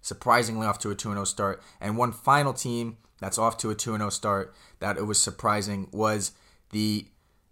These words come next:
Atlanta Falcons. They take down the Green Bay Packers on Sunday, twenty-five to twenty-four. They are definitely not the most fun team to watch, if I'm being honest, but they,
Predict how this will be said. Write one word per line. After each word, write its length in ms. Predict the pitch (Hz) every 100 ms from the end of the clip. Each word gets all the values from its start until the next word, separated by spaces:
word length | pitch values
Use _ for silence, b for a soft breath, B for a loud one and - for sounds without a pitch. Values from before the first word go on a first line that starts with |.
| -
Atlanta 360 | 117 135 143 143
Falcons. 560 | 120 127 143 101 87
They 320 | - 101 101 95
take 360 | - 127 95
down 400 | 127 120 120 120 -
the 440 | 104 104 101 - -
Green 280 | 113 117 110
Bay 160 | 101
Packers 520 | - 107 104 113 107
on 160 | 104 101
Sunday, 420 | - 107 104 101
twenty-five 520 | 95 120 113 110 117
to 80 | 107
twenty-four. 840 | - 113 104 - 117 113 113 107 -
They 180 | 104 101
are 140 | 104
definitely 440 | 95 120 - 123 113
not 280 | 113 -
the 60 | 107
most 240 | 107 -
fun 260 | - 127 120
team 200 | - 120
to 100 | 123
watch, 280 | 117 117 -
if 140 | 107
I'm 140 | 120 107
being 260 | 123 131
honest, 500 | 117 120 123 123 -
but 260 | 107 107 107
they, 320 | 117 113